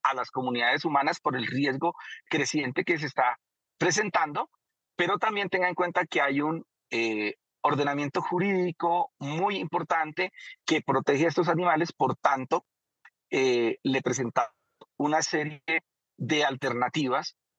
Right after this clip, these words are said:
entre las que están las que ya han, han venido mencionando, intervenciones quirúrgicas, procedimientos inmunocontraceptivos,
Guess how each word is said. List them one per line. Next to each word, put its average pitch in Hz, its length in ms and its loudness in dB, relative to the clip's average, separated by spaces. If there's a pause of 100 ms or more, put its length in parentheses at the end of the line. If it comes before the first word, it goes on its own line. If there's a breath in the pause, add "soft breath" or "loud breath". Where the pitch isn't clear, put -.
(120)
entre 117 540 -4
las 117 160 0
que 113 80 -4
están 120 240 -2
las 139 140 0
que 139 80 0
ya 117 160 4
han, 123 200 -4
han 131 140 4
venido 139 320 0
mencionando, 156 720 0 (400 loud breath)
intervenciones 120 640 -2
quirúrgicas, 151 840 2
procedimientos 123 640 -2
inmunocontraceptivos, 127 1400 0